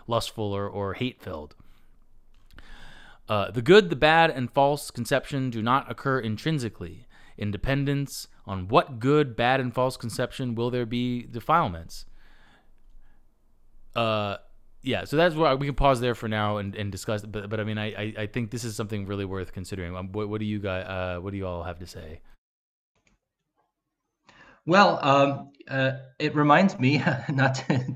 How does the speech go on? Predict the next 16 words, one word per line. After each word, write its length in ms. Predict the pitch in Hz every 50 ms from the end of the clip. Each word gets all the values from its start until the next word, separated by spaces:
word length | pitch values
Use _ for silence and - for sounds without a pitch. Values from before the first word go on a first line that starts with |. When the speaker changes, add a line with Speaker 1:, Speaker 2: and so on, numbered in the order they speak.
| -
Speaker 2:
keep 280 | - - 147 139 - -
bringing 220 | 143 139 143 131
back 200 | 113 127 127 127
to 100 | - 113
Zen, 360 | 98 104 110 143 185 175 120 95
but 160 | 98 95 98
I 60 | 101
mean, 200 | 101 104 107 104
it 140 | 117 113 - - -
reminds 400 | 120 117 123 127 127 127 127 127
me 80 | 120
so 160 | 110 - 123 113
much 220 | 110 104 - -
of 80 | 104 -
the 80 | 104
poem, 400 | 101 - - 107 101 98 98 98